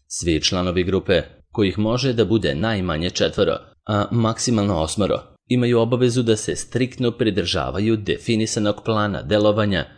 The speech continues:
i ni na koji način ne mogu da utiču na termin kada će edukacija da startuje, kao ni na vreme i učestalost održavanja časova. Na koji način je organizovan seminar,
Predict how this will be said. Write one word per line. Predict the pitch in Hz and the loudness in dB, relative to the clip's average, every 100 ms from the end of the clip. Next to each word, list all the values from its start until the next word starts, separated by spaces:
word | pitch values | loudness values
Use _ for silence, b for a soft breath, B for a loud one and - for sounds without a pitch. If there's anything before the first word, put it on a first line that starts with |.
| _ | _
i | 107 104 110 | 0 2 4
ni | 113 120 135 | 2 4 4
na | 117 | 2
koji | - 95 76 | 0 -2 0
način | 76 73 - 120 104 - _ - | -4 -4 -2 0 0 -4 _ -4
ne | 117 117 | 0 2
mogu | 123 123 127 | 0 0 2
da | 107 | 4
utiču | 113 - 120 117 92 | 2 0 -2 0 0
na | 104 117 | 0 -2
termin | 123 107 80 87 85 - - _ | 0 0 2 2 -2 -4 -14 _
kada | 120 123 127 | -2 0 0
će | 127 101 | 2 2
edukacija | 85 - 92 76 - 64 | 0 0 -2 -2 -2 -2
da | 73 113 | 0 -2
startuje, | - 85 76 104 78 53 - _ - | 0 0 0 0 0 0 -6 _ -2
kao | 110 107 | 0 2
ni | 107 | 0
na | 71 | 0
vreme | 95 110 110 95 - - - | -2 -2 0 -2 -4 -12 -6
i | - - | -4 -2
učestalost | 123 - 123 - 120 113 - | -4 -2 -2 2 2 2 0
održavanja | 110 120 110 73 76 107 | 0 0 0 -2 0 -2
časova. | 120 82 64 98 78 - - _ - | 0 -2 0 -2 -2 -4 -10 _ -6
Na | 98 90 | -4 -2
koji | - 113 107 | -2 0 2
način | 82 78 - 104 | 0 -2 0 0
je | 104 | 2
organizovan | 104 107 113 113 117 110 110 | 2 0 0 0 0 0 0
seminar, | - 107 110 107 80 | 0 2 2 2 0